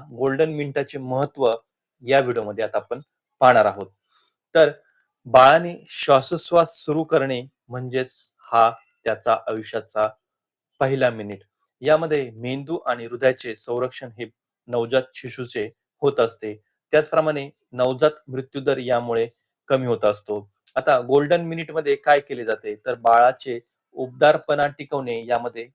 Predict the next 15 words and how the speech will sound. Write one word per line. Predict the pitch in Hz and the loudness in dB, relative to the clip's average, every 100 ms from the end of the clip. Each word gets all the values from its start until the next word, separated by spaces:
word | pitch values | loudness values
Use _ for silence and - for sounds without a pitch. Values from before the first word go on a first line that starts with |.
| _ | _
महत्त्वाचे | 127 131 123 110 107 | -4 -2 -2 -4 -4
असते. | 107 104 107 104 _ _ _ | -8 -8 -14 -16 _ _ _
त्याचप्रमाणे | 147 143 - 151 151 139 135 _ _ _ _ _ | 0 0 2 2 0 -2 -10 _ _ _ _ _
बाळाचे | 131 120 117 123 143 139 | 2 6 6 4 -2 -8
श्वसन | - - 135 156 147 | -6 -4 -2 -4 -2
तपासणे, | 135 131 127 - 113 104 _ - | 0 0 -2 -4 -10 -12 _ -14
म्हणजेच | 127 127 120 | -10 -8 -6
यामध्ये | 123 120 123 110 113 | -4 -6 -4 -6 -4
रडणे | 127 123 135 120 101 - | -4 -4 -6 -10 -10 -8
आणि | 113 135 | -8 -10
श्वास | - 143 117 | -6 -2 -2
घेणे, | 107 104 98 - _ _ _ _ - | -2 -8 -10 -20 _ _ _ _ 4
तर | 170 156 _ _ 127 | 4 4 _ _ -2
गरज | 139 160 160 | 4 4 4
असल्यास | 165 - 147 147 | -2 0 0 0